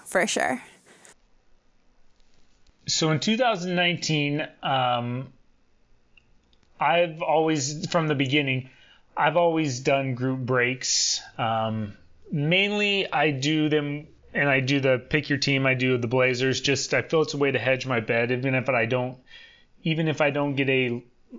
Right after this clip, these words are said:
Speaker 2: large hit, um, I'll end up with some Blazer cards. So I'm pretty excited about that, I guess. Um,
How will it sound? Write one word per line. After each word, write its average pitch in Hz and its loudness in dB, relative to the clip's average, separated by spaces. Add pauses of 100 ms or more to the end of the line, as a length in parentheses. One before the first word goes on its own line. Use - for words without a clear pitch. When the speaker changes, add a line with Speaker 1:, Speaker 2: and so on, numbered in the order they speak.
(100)
Speaker 2:
large 135 0
hit, 156 -2 (240)
um, 101 -8 (220)
I'll 160 2
end 160 0
up 156 -2
with 151 0
some 143 -2
Blazer 127 2
cards. 123 0
So 107 0 (880)
I'm 107 -2 (300)
pretty 143 0
excited 110 0
about 107 0
that, 110 2
I 107 2
guess. 110 -2
Um, 120 -2